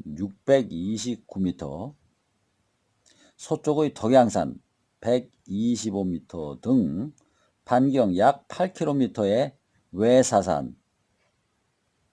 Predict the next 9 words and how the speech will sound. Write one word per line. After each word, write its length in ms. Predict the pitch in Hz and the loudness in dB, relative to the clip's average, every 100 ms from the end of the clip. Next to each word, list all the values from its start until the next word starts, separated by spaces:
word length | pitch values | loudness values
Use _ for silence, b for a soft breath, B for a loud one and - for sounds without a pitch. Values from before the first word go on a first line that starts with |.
| _ _ _ _ _ _ _ | _ _ _ _ _ _ _
바깥외의 1080 | - 107 - 123 95 85 80 78 92 139 156 | -10 -4 4 4 4 -4 -4 -4 -4 -4 -4
넉사, 760 | - 87 90 - - 71 85 95 | -4 -4 -4 -8 -4 -4 -4 -6
매산입니다. 880 | 71 78 98 101 92 80 73 69 69 | -6 -2 -2 0 -2 -6 -8 -8 -8
외사산, 1300 | 71 92 117 127 127 - 113 92 76 69 90 156 - _ _ _ _ _ _ | -6 -2 2 2 2 -2 -4 -4 -4 -6 -6 -8 -12 _ _ _ _ _ _
밖에 680 | 90 - _ - 110 107 | -12 -12 _ -8 -2 0
있는 360 | 95 82 98 110 | -2 -4 -4 -2
네 200 | 85 90 | -2 -2
개의 180 | 85 76 | -4 -6
산, 380 | - 71 101 | -10 -12 -12